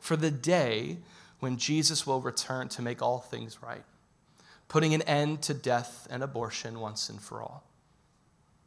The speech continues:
In the meantime, as we look forward to this future hope, our primary goal as Christians is to see God's kingdom come here and now,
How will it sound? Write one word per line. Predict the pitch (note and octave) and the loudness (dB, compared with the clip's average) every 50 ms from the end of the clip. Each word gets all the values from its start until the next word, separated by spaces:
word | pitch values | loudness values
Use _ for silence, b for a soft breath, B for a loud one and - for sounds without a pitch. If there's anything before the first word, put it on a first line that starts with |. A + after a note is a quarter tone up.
| _ B B B B B B B | _ B B B B B B B
In | - D#3+ | 2 4
the | E3 | 6
meantime, | E3 F#3 G#3 A#3+ A#3 A3+ G3 C#3+ A#2+ G#2+ G#2 A2 - - - | 8 8 8 8 8 10 10 10 8 8 4 -4 -10 -6 -2
as | C3+ C#3 C3+ | 0 2 6
we | D3 F3 | 6 8
look | E3+ F#3 - - | 8 8 8 6
forward | - - - - A#3 B3 B3 A#3+ B3 A#3+ | 6 2 8 12 12 12 12 12 10 8
to | - A#3 | 8 6
this | G#3+ F3+ F#3+ - - | 6 6 4 4 4
future | - F#3 F3 - F#3+ E3+ | 2 0 0 2 2 6
hope, | D#3+ G#3 G3 - - - - - - _ _ _ _ B B B B B B B B B B B B B B B | 8 6 6 6 -2 -10 -18 -20 -20 _ _ _ _ B B B B B B B B B B B B B B B
our | - | 2
primary | D3 - - G#3 B3 D4 F4 E4+ D4+ B3+ | 4 6 10 10 10 12 10 8 6 6
goal | G3 D3+ C#3+ D#3+ F3 E3+ | 4 10 12 12 12 12
as | D3+ C3+ - | 12 10 6
Christians | - - - E3 F3 E3+ - - - B2+ A#2 B2 D#3+ G3+ - - - - | 2 2 4 4 6 6 6 4 2 0 0 2 2 6 6 6 6 6
is | - E3 D#3 - - | 4 4 4 4 4
to | - F3 E3 | 4 4 4
see | - - - - G#3+ A3+ B3 A#3 | 6 6 6 6 6 6 4 6
God's | F3+ G3 F#3+ F#3+ G3 - - | 10 12 12 12 12 10 6
kingdom | - - - F#3+ F#3+ F3+ F3+ F3+ F3 | 4 6 6 6 8 6 4 2 0
come | E3+ - - - D#3 D3+ D#3 | 0 2 6 6 8 8 6
here | D3 - - - E3+ D#3+ D#3 | 4 2 2 4 6 6 8
and | D#3+ D#3+ C#3 C3+ C3 B2 | 8 6 6 6 6 4
now, | A#2+ A2+ A#2 A#2+ A2 G2+ - A#2+ B2+ C3+ | 4 2 2 0 0 0 -2 -4 -10 -14